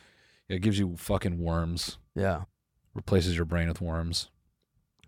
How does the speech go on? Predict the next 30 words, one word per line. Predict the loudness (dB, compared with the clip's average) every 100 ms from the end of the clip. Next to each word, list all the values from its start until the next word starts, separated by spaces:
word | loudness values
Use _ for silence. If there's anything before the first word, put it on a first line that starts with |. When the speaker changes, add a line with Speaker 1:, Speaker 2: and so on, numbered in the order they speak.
| _ -20 _ _ -20 -20 -20 -20 -20 -20 0
Speaker 1:
Anyways, | 10 12 12 12
dude, | 12
I | 12
gotta | 12
go | 12
work | 10 8 10
out | 6 6
with | 2
Travis | 8 10 10 8
Scott's | 8 8 8
trainers. | 6 8 8 6 8
Speaker 2:
No, | 12 12 10
you | 8 8
don't | 8 6
have | 2
Travis | 4 4 4 0
Scott's | 2 2 4 0
trainer. | 0 -2 -4 -4
Speaker 1:
Yeah. | 4 4 4 0 -6 _ _ _ _ _ -10
Speaker 2:
Damn | -2 -2
it. | -2 -10 -20 _ _ _ _ _ _ _ _ _ _ _ _ _ _
That's | -6 0
so | 2 2 0
cool. | -2 -8 -10 -12 -18 _ _ _ -2
<laughs> | 2 2 2 _ _ _ _ -20 -20 -20 -20 _ _ _ -2
Yeah, | 2
I | 6
gotta | 4
dip. | 6 4 6
I'm | 4 2